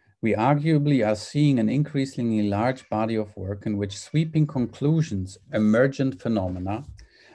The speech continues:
are drawn from the alleged working of a mathematical model without clear understanding of what is actually going on. I think this can be worrying. Und damit, äh,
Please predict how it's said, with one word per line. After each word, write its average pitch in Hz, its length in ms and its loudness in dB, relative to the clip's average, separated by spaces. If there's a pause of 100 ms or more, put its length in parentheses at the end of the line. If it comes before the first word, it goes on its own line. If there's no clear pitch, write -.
are 113 120 2
drawn 120 300 4
from 117 380 0
the 110 100 2
alleged 104 400 -2
working 131 400 0
of 104 160 -6
a 104 40 -10
mathematical 104 600 -6
model 101 360 -6
without 107 400 -6
clear 139 260 -2
understanding 113 760 -4
of 95 180 -8
what 113 180 -4
is 104 120 -16
actually 104 360 -12
going 107 320 -2
on. - 240 -14 (1300)
I 107 80 2
think 151 340 0
this 104 200 -4
can 107 260 -2
be 113 120 -2
worrying. 92 580 -4 (800)
Und - 160 -2
damit, 147 360 4
äh, 127 340 6